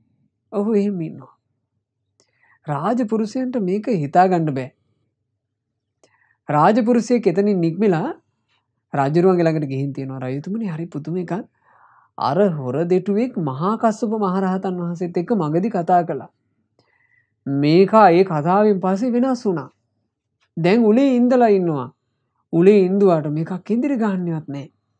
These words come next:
හරි පුදුමයි." එතකොට රජුරුව ඉක්මනට එතෙන්ට සැපත් වුණා. බැලුවා අර පුරුෂයා දිහා.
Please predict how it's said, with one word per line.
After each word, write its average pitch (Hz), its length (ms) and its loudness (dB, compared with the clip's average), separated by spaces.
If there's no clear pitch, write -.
හරි 226 220 0
පුදුමයි." 196 460 -2
එතකොට 151 300 0
රජුරුව 151 380 2
ඉක්මනට 233 440 2
එතෙන්ට 160 320 0
සැපත් - 420 -6
වුණා. - 280 -20
බැලුවා 151 440 2
අර 139 100 -4
පුරුෂයා 135 480 -8
දිහා. 131 280 -12